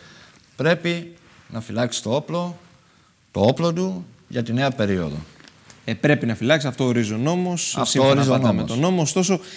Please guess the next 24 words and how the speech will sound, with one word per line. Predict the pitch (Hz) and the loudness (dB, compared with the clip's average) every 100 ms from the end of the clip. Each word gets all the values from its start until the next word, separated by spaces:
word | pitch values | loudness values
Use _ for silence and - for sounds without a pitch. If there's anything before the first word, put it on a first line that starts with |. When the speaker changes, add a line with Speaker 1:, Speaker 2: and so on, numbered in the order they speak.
| - | -8
Speaker 2:
σύμφωνα | - 180 170 160 | 2 4 4 2
με | 151 | 2
την | 143 143 | 2 0
εμπειρία | 139 139 131 135 175 | 2 2 4 6 4
σας, | 170 160 - | 2 -2 -4
τα | 143 | -2
τελευταία | 135 135 - 165 156 143 | -2 -2 -2 0 0 -2
χρόνια | 139 156 175 175 170 165 - - - | 0 2 2 2 -2 -6 -20 -20 -16
Speaker 1:
Δυστυχ-, | 113 117 139 131 | -10 2 6 8
Speaker 2:
τηρούν | 147 156 | 8 6
τον | 151 | 4
νόμο | 160 165 160 | 4 4 2
οι | 156 | 0
κυνηγοί; | 156 160 156 | -2 -4 -2
Speaker 1:
δυστυχώς, | 127 131 117 165 170 - - - - | -2 -4 2 4 4 2 0 -6 -14
δεν | 113 123 135 | -6 0 2
το | 120 | 2
τηράνε | 90 101 98 95 98 - | 0 0 2 2 -2 0
όλοι | 104 107 95 | 4 4 4
οι | 85 | -2
κυνηγοί | - 85 80 80 | -6 -6 -8 -8
τον | 82 | -6
νόμο | 82 80 | -6 -6
αυτό. | 78 78 73 | -10 -14 -16